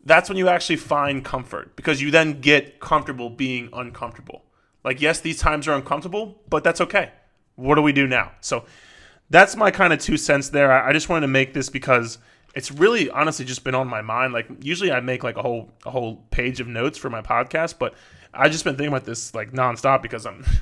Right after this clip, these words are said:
<laughs> obviously stuck in here. <laughs> So, um, I, I've been thinking about this nonstop, and that's just been one big thing on my mind because, like, I wanna,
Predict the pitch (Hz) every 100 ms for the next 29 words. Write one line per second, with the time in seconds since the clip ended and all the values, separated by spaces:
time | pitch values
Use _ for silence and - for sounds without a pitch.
0 | - _ _ 123 120 113 139 127 117 123
1 | 127 - - 180 185 143 135 127 - -
2 | - - 139 131 143 147 175 190 - -
3 | 139 135 127 143 151 120 135 - 165 -
4 | - 135 127 127 143 143 131 135 131 117
5 | 113 123 127 113 - 117 113 113 151 160